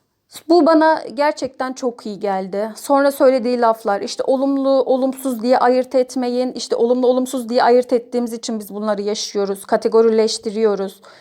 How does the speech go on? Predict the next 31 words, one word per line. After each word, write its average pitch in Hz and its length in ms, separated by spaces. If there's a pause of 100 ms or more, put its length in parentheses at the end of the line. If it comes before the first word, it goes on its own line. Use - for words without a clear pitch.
(300)
Kategorileştirmeyin. 233 1400 (340)
E, 226 100
ya 233 240
o 269 120
kadar 339 400
mantıklı, 285 640
o 247 100
kadar 262 520
doğru, 269 480
o 233 80
kadar 277 380
ikna 285 400
edici 262 340
geldi 294 340
bana 381 220
ki. 277 140
Yani 269 440
ben 302 320 (460)
kendimi 311 380
çok 302 360
çok 208 240
iyi 214 140
hissettim. 208 640 (1300)
Sonrasında 294 640
daha 233 280
daha 220 300
detaylı 202 580
böyle 196 200
İzzet 220 280
Hoca'nın 214 460
şeylerini 208 720